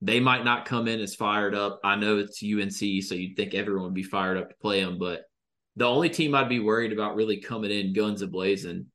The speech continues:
would be Villanova because of the history, but that's, like, the one coach in this field that I think Hubert <laughs> can outcoach. So, I mean, I, it's, I'm not too worried about that.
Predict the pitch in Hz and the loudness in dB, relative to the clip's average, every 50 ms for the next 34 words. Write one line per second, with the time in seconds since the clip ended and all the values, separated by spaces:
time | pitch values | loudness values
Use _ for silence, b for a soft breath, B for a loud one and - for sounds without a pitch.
0 | _ _ _ _ - 95 98 104 110 107 101 104 101 95 98 104 101 95 92 87 | _ _ _ _ -6 0 2 2 2 2 2 2 0 0 0 0 0 0 0 -2
1 | 90 92 92 87 78 82 80 82 82 85 - 107 104 101 101 87 80 85 - 104 | -2 -2 -2 -2 -2 -4 -6 -6 -6 -6 -2 -2 -4 -4 -4 -8 -8 -4 -2 -2
2 | 101 98 - - 82 82 85 85 76 85 87 85 85 78 - - _ _ _ _ | -2 -2 -4 -10 -10 -8 -8 -8 -6 -4 -4 -4 -4 -4 -8 -12 _ _ _ _
3 | _ _ _ _ _ _ _ _ _ _ _ - 98 104 113 104 104 - - 120 | _ _ _ _ _ _ _ _ _ _ _ -10 -4 0 0 0 0 0 0 0
4 | 113 - 117 113 107 101 101 104 107 107 104 104 107 123 107 101 101 101 - 107 | 0 0 2 2 4 4 4 4 4 4 2 0 0 0 0 0 0 0 -2 -4
5 | 98 95 95 95 - - - 95 98 95 90 87 85 90 90 90 87 87 95 - | -2 -2 -2 -4 -4 -4 -2 0 2 2 2 0 0 -2 -2 -2 -2 -4 -2 -2
6 | 101 98 95 - - - 101 95 92 90 - 92 - 110 113 107 - 143 - - | -2 -2 -2 -4 -6 -4 -4 -2 -2 -4 -4 -2 -4 -4 -2 0 0 0 0 0
7 | - - 151 117 104 87 - - - - - 131 113 110 113 113 104 107 101 101 | 0 2 4 4 4 2 0 -2 -4 -2 0 0 2 4 2 2 4 2 2 2
8 | 95 95 95 b b b b b b b - - 104 - 95 113 104 - - - | 0 -2 -4 b b b b b b b -8 -6 -4 -2 -2 -4 -4 -4 -8 -14
9 | - - _ _ _ - 110 123 127 131 131 131 - - 120 110 107 107 107 104 | -16 -20 _ _ _ -4 -2 0 2 0 0 0 -2 -2 0 4 4 6 6 4
10 | 101 101 104 101 95 95 - 95 95 92 95 92 - | 2 0 -2 -4 -6 -6 -6 -4 -2 -2 -4 -4 -8